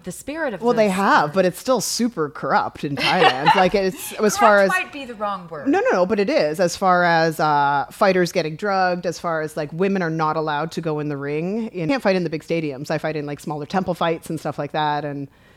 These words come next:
Speaker 2: different arenas, but not, you know, not at Lumpini, not at Rajahmundurn. Like, women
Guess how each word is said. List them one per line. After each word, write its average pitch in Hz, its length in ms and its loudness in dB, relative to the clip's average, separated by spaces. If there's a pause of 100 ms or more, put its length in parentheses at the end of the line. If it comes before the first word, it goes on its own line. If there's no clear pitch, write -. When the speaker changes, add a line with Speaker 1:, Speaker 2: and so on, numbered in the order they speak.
(140)
Speaker 2:
different 170 240 -2
arenas, 147 420 -2
but 151 220 -6
not, 147 400 -4 (120)
you 180 140 -8
know, 147 140 -4
not 151 180 -2
at 156 120 -2
Lumpini, 165 460 -4
not 151 180 -4
at 160 80 -4
Rajahmundurn. 151 840 -6
Like, 139 420 -12
women 147 400 -8